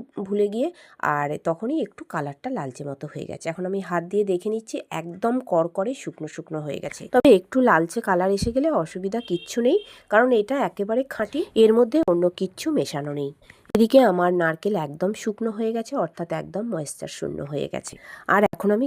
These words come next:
গ্যাস অফ করে দিয়েছি, আর গ্যাস অফ করা অবস্থাতেই, মানে ফ্রাই প্যানটা তো গরম আছে, তাই এখনও কিছুক্ষণ আমি নাড়াচাড়া করে যাচ্ছি। একটু হালকা ঠান্ডা হয়ে গেলে আমি এটাকে একটা জায়গার মধ্যে তুলে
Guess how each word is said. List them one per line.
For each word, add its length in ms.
গ্যাস 240
অফ 220
করে 200
দিয়েছি, 300
আর 100
গ্যাস 280
অফ 140
করা 160
অবস্থাতেই, 540
মানে 140
ফ্রাই 240
প্যানটা 240
তো 100
গরম 280
আছে, 140
তাই 180
এখনও 320
কিছুক্ষণ 440
আমি 100
নাড়াচাড়া 540
করে 200
যাচ্ছি। 300
একটু 300
হালকা 440
ঠান্ডা 360
হয়ে 220
গেলে 160
আমি 200
এটাকে 240
একটা 180
জায়গার 360
মধ্যে 200
তুলে 260